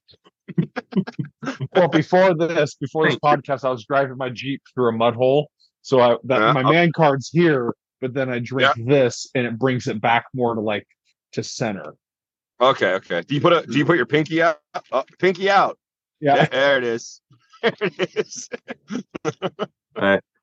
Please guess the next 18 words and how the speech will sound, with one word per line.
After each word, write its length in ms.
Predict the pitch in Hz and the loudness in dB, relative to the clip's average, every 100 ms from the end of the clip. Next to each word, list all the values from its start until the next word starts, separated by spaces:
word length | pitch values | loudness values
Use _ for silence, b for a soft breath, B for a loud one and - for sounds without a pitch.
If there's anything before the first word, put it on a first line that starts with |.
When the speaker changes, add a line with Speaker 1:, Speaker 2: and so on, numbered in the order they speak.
| _ | _
Speaker 3:
the 140 | 104 90 | -2 2
higher 300 | 110 117 127 | 2 4 4
you 220 | 123 123 | 4 4
hold 280 | 123 117 104 | 4 6 4
it, 240 | 95 - | 0 -2
the 80 | 98 | -8
fancier 540 | - 98 95 95 101 | -2 0 0 0 4
you 220 | 98 95 | 4 4
are. 300 | 90 82 80 - _ _ _ | 4 2 -4 -10 _ _ _
Just 260 | - 104 113 | -8 -6 -4
remember 380 | 107 104 95 85 | -2 2 2 2
that. 120 | 80 | 0
Speaker 2:
That's 120 | 92 | 0
right. 140 | 95 110 | 0 2
Speaker 1:
Exactly. 340 | 110 - 85 _ _ _ 120 - | 0 -4 -10 _ _ _ -20 -10
Speaker 3:
Yeah. 140 | 87 | -4
Speaker 2:
That's 140 | 85 92 | -2 -2
right. 180 | 87 | -4